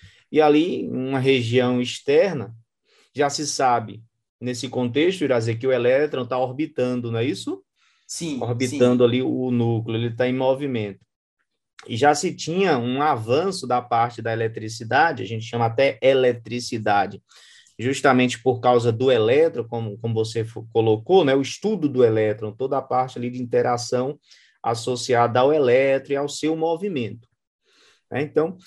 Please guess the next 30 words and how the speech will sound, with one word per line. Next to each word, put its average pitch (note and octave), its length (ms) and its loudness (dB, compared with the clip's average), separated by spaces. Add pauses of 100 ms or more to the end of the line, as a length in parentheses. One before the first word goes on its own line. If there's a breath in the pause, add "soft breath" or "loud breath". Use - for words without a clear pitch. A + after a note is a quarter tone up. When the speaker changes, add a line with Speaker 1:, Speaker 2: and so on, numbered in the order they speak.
(200 soft breath)
Speaker 1:
já D3 160 4
se F3+ 160 -2
sabia G3 340 2
muita G#3 360 -2
coisa, E3 560 2 (320)
já, A2 240 -8
já, A#2+ 180 -4
já, A#2 200 2
já B2+ 160 2
se C3 140 -6
conhecia D3+ 600 0
ali C#3+ 360 0 (420 soft breath)
as A2+ 160 -4
contribuições D3 920 0
de D3 200 2
Maxwell, A#2+ 760 0
do A2 80 0
eletromagnetismo, C3 1300 -2 (600)
onde B2+ 220 4
a C#3 40 8
gente D3 300 0
tem D#3+ 280 0
que A#2+ 360 -4 (400 loud breath)
um B2+ 120 4
elétron C3 540 6
em B2+ 60 0
movimento, B2 840 -2 (920)
ele A#2+ 240 0
vai A#2+ 220 2
emitir D3 640 -2